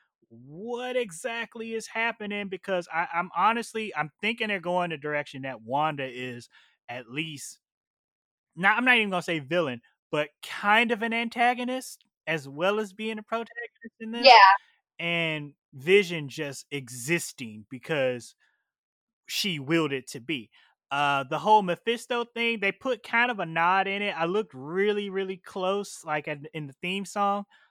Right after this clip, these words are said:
Speaker 1: Uh, Vision is reading a book on pregnancy, and it's a red book with a dude with, like, a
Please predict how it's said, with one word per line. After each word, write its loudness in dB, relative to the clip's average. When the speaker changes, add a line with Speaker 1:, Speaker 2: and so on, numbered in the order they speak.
Speaker 1:
Uh, 2
Vision 0
is -8
reading -6
a -10
book -6
on -6
pregnancy, -8
and -8
it's -8
a -6
red 0
book -2
with -4
a 0
dude -2
with, -4
like, -10
a -12